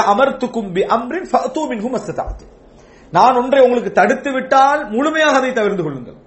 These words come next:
அதுல அல்லாஹ் இயன்ற அளவுக்கு பயந்து கொள்ளுங்கன்றது இல்ல. விபச்சாரத்தை கூடான்றான், இயன்ற அளவுக்கு அல்லாஹ்வுக்கு நம்ம பயந்து கொள்ளுவோம்னு அர்த்தம் இல்ல அதுல. அதுல முழுசா என்னது?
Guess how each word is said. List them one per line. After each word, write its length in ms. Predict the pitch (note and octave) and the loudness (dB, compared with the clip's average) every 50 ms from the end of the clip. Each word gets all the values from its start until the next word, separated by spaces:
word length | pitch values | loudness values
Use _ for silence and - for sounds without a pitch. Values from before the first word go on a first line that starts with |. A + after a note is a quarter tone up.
| _ _ _ _ _ _ _ - _ | _ _ _ _ _ _ _ -12 _
அதுல 320 | - F#3 B3+ C4+ C4+ A#3 | 2 2 4 4 4 4
அல்லாஹ் 240 | A#3 B3 C4 B3+ B3+ | 4 4 4 4 4
இயன்ற 240 | A#3+ A#3 A#3+ A#3+ A#3+ | 4 2 2 2 2
அளவுக்கு 240 | B3 A#3+ A#3+ G#3+ A3 | 2 2 2 2 2
பயந்து 320 | A3+ A3+ A3+ G3+ G3+ G3+ | 0 0 0 2 2 2
கொள்ளுங்கன்றது 320 | G#3 G3+ G#3 G3+ G3+ F#3+ F3 | 0 0 -2 -2 0 0 0
இல்ல. 160 | D#3+ C#3 B2 | -2 -2 -4
விபச்சாரத்தை 580 | - D#3+ G#3 A3+ A3+ A3+ G#3+ G#3+ G#3 G#3+ A3 | -4 -2 -2 0 2 2 2 2 2 0 -2
கூடான்றான், 520 | - G3+ A3 G#3+ G3+ F#3 F3 E3+ E3 E3 F#3 | -2 0 0 2 2 2 2 0 -2 -2 -4
இயன்ற 220 | G#3+ A3 G#3+ G3+ | -6 -2 0 2
அளவுக்கு 240 | F#3+ G#3 A#3 A3 G3+ | 2 2 2 2 2
அல்லாஹ்வுக்கு 300 | F#3+ G3 F#3+ F#3+ F#3 F#3 | 4 4 4 4 4 0
நம்ம 160 | F3+ F3+ F3 | -2 -4 -2
பயந்து 240 | E3 E3+ F3 F3 E3 | -2 -2 -2 -2 0
கொள்ளுவோம்னு 240 | E3 E3+ E3+ F3+ F#3 | 0 0 2 2 2
அர்த்தம் 200 | F3 - F3 D#3+ | 0 0 0 0
இல்ல 140 | D3+ C#3 B2 | 0 0 0
அதுல. 140 | A2+ - | -2 0
அதுல 200 | - D3 F3 G#3 | 2 2 2 2
முழுசா 360 | G3+ F#3+ G3 G#3 G3+ A3+ G#3 G3+ | 2 2 0 2 4 4 4 4
என்னது? 240 | F#3+ D#3 C#3 - | 2 0 -2 -4